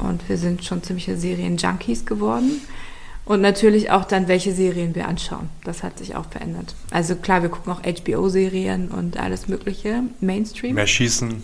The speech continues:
Speaker 2: mehr Action.
Speaker 1: Mehr Schießen, mehr Action. <laughs> Aber wir gucken auch ab und zu, ähm, israelische Produktionen oder auch arabische Produktionen.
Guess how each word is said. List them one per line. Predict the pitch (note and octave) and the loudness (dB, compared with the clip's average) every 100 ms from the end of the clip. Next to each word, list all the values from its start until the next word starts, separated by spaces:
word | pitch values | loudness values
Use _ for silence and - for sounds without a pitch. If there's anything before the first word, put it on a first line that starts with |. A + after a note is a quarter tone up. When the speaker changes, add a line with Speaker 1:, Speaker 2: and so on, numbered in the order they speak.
| G#2+ | -10
Speaker 2:
mehr | G#2 | -8
Action. | A#2 - - - - | -8 -8 -6 -4 6
Speaker 1:
Mehr | G#3 A3 | 8 8
Schießen, | A3 B3 A#3 A3 | 6 4 6 8
mehr | G#3 F3 | 8 6
Action. | A3+ - D4 C#4+ | 0 2 6 8
<laughs> | D4 - - D#4+ - C4+ C4+ A3+ A#3 - A3 - F#4+ - D4 A#3+ - | 8 4 6 6 8 4 6 4 4 4 2 4 4 6 4 2 4
Aber | G#3 G3+ | 6 6
wir | F#3+ | 6
gucken | F#3+ G#3+ G#3 | 4 2 2
auch | F3 F3+ | 2 2
ab | B2+ - | 0 -2
und | G3 F#3+ | -4 -4
zu, | - F#3 F3 D#3+ | 2 2 4 2
ähm, | E3+ E3+ E3+ E3 - | 0 0 0 -2 -2
israelische | F3+ - F3 G#3 G#3 | -4 -2 0 2 0
Produktionen | - F#3+ F#3+ - F#3 F3+ E3+ | -2 -2 -2 -2 0 0 -2
oder | E3+ E3+ | -2 -2
auch | - | -2
arabische | - E3 E3 - - | -4 -2 -4 -6 -8
Produktionen. | - D#3+ E3 - E3 | -6 -6 -6 -6 -4